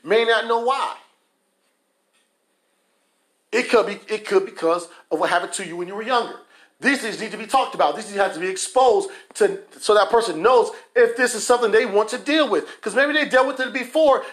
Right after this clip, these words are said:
and it left a bad taste in their mouth. And they don't wanna deal with that type. Maybe they may wanna make sure that you get help first. Who knows? Who knows? Moving on. Y'all only got an hour.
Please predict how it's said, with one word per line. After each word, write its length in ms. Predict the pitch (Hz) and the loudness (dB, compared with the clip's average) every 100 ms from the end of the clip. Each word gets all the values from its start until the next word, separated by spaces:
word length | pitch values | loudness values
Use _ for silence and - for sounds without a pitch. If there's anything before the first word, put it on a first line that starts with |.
| - | -2
and 160 | 226 240 | 2 2
it 140 | 233 | 2
left 160 | 233 240 | 2 4
a 100 | 220 | 4
bad 320 | 208 254 254 | 4 2 2
taste 300 | 285 339 - | -2 -2 -4
in 60 | 170 | -2
their 120 | 135 | -2
mouth. 340 | 139 107 - _ _ _ _ - | -2 -4 -6 _ _ _ _ -2
And 120 | 226 | 0
they 100 | 269 | 2
don't 120 | 269 | 2
wanna 200 | 262 277 | 2 0
deal 260 | 196 285 370 | 0 0 0
with 100 | 349 | 2
that 180 | 202 - | 0 2
type. 280 | 160 - - - | -2 -2 -14 -2
Maybe 200 | 208 247 | 0 2
they 140 | 254 | 0
may 300 | 196 202 214 226 | -2 0 0 2
wanna 180 | 226 | 2
make 140 | 233 240 | 4 2
sure 120 | 247 | 0
that 180 | 247 269 | -2 -2
you 80 | 262 | -2
get 180 | 294 | -2
help 220 | 240 302 - | -2 -2 0
first. 320 | - 110 - - - | -2 -2 -8 -20 0
Who 180 | 320 302 | 2 4
knows? 540 | 294 233 110 - - _ _ _ _ _ _ _ _ | 2 2 -2 -14 -20 _ _ _ _ _ _ _ _
Who 160 | 233 | 0
knows? 500 | 220 170 117 - - _ _ _ _ _ _ _ _ _ _ _ | 4 4 0 -12 -20 _ _ _ _ _ _ _ _ _ _ _
Moving 320 | 175 247 233 | 0 2 4
on. 340 | 214 175 127 127 | 6 4 2 0
Y'all 140 | 185 | 2
only 220 | 180 156 | 4 4
got 160 | 143 135 | 2 2
an 60 | 123 | 2
hour. 380 | 147 156 196 | 4 4 2